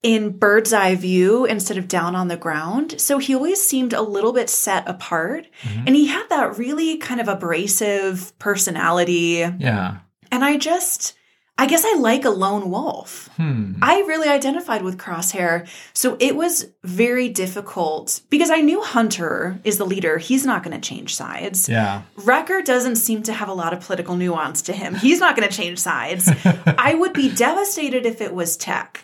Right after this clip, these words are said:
Speaker 1: 'cause I love Tech. But Crosshair was one of the more emotional choices for me.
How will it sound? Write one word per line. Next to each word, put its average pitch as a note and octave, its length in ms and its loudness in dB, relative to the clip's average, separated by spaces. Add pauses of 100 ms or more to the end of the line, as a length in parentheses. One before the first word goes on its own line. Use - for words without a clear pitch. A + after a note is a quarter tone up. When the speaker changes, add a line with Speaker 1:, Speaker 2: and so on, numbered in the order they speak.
Speaker 1:
'cause G#3 160 -6
I F#3+ 80 2
love G3+ 320 2
Tech. - 480 -6
But A#3+ 140 4
Crosshair D4+ 520 0
was G3+ 240 0 (260)
one G3 260 -6
of D#4+ 160 -4
the G3+ 100 0
more F3+ 680 -2 (480)
emotional G#3 480 -4
choices C4 580 2
for E3 160 -6
me. F3 440 -10